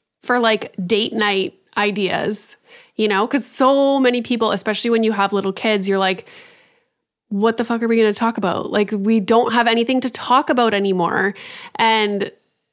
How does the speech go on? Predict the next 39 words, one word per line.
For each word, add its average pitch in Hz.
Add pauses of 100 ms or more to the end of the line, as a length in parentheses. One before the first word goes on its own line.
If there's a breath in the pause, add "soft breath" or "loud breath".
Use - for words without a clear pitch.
so -
I 226
think 269
that's 240
why 202
I 190
downloaded 196
it. 190
I 202
saw 214
someone 226
talking 202
about 196
that 185
app 180
on 185
TikTok, -
so 208
I 190
downloaded 190
it, 185
and 208
it's 196
super 262
neat. 233
Like, 190
you 214
click 220
on 226
a 233
category, 220
and 226
it 196
gives 202
you 220
questions, 240
and 208
it's 202
just 214